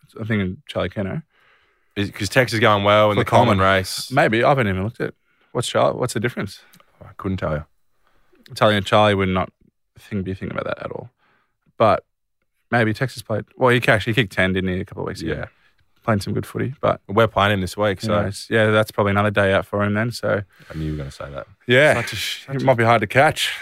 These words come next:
Speaker 1: A big Tex, but right. As Charlie would test, and so would Taylor, I'm sure there's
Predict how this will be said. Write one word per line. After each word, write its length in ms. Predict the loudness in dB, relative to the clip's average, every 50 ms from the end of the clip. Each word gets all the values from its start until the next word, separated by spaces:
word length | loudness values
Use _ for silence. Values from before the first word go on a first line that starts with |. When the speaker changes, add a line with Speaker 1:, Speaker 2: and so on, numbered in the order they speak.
| -8 -6
Speaker 1:
A 40 |
big 160 | -6 -6 -6 -4
Tex, 320 | -2 -2 -2 -2 -4 -2
but 240 | 0 2 2 2 0 -4 _ _ _ _ _ _ _ _ _ _ _ _ _ _ _ _ _ _ _ _ _ _ _ _ _ _ _ _ _ _ _ _ _ _ _ _ _ _ _ _ _ _ _ -4
right. 240 | -2 -2 -2 -4 -8 _ _ _ _ _ _ _ _ -8
As 320 | -4 -4 -2 -2 -4 -6
Charlie 260 | -2 2 2 4 4 2
would 100 | 0 -2
test, 200 | -6 -4 -2 -2
and 200 | -2 0 0 2
so 180 | 2 4 4
would 120 | 4 2 -2
Taylor, 180 | -4 -6 -4 -6
I'm 120 | -8 -8
sure 220 | -6 -4 -2 -2
there's 300 | -2 -2 -4 -6 -12 -18